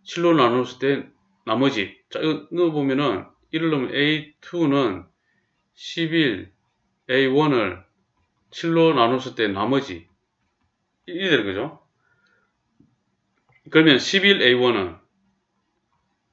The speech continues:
어, 삼이니까 삼십삼이 되죠. 그럼 칠로 나눠. 칠로 나누면은 삼십삼은 칠 곱하기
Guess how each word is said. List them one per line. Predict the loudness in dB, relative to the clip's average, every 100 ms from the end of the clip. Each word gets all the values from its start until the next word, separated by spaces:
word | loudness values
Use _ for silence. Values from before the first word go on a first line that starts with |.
| _ _ _ _ _ _ _ _ _ _ _ _ _ _ -20 _ _ _ _ _ _ _ _ _
어, | -6 -6 -6 -12 _
삼이니까 | -6 2 2 2 0 -2 -2
삼십삼이 | -4 -6 -6 -12 -2 0 0
되죠. | -2 -6 -8 -10 _ _ _
그럼 | -2
칠로 | -2 2 4
나눠. | 4 2 -2 -6 -12 -14
칠로 | -2 2 2
나누면은 | 2 2 0 -2 -4 -4 -8 _ _ _ _ _ _ _ _ _ _ _ _ _ _
삼십삼은 | -12 -8 -6 -2 -2 0 -2 -8 _ _ _ _ _ _ _ -12
칠 | -6 -4
곱하기 | -4 -2 -2 -2 -6